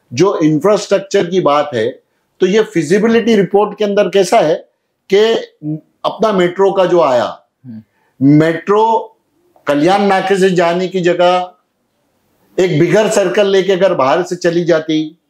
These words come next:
Speaker 2: वंजारमट्टी, पोगांव।
Speaker 1: वंजारपट्टी नाका लेते हुए, तो और benefit मिलता लोगों को।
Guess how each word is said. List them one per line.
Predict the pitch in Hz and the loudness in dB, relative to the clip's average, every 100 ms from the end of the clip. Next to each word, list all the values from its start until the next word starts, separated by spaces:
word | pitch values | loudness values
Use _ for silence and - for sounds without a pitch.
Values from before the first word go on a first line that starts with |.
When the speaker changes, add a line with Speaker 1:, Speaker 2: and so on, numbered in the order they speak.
| 151 | -8
Speaker 2:
वंजारमट्टी, | 151 143 143 147 147 123 - | -4 -2 0 -2 -4 -6 -6
पोगांव। | 143 143 139 135 151 | -4 -2 0 2 0
Speaker 1:
वंजारपट्टी | 156 175 175 175 160 175 | 0 0 0 -2 0 0
नाका | 165 156 160 160 151 - | 0 0 0 0 0 -2
लेते | 139 151 160 | 0 0 0
हुए, | 156 151 | 0 0
तो | 147 160 - | -2 -4 0
और | 185 202 | 0 0
benefit | 185 180 180 175 165 | 0 0 0 0 -2
मिलता | 160 143 160 | -4 -2 0
लोगों | 147 131 123 | 0 0 -4
को। | 117 98 - | -4 -6 -8